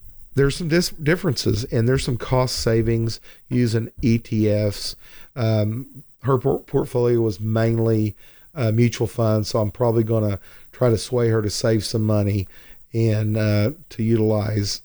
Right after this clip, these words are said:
uh, exchange traded funds. And, uh, but, but that, that everybody's different.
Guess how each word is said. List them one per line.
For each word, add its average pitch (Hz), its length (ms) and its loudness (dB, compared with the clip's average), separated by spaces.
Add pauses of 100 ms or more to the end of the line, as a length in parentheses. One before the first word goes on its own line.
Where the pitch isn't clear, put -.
uh, 101 220 2
exchange 110 480 -2
traded 101 300 0
funds. 113 500 -10 (600)
And, 104 440 2
uh, 104 200 2
but, - 260 -2 (100)
but - 140 -10
that, 190 380 0
that 156 300 0
everybody's 156 680 0
different. 180 480 -2